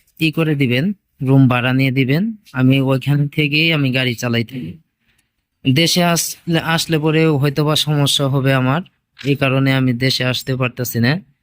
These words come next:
আহ, টাকার জন্য অনেক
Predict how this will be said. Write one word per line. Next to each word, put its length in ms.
আহ, 120
টাকার 400
জন্য 300
অনেক 380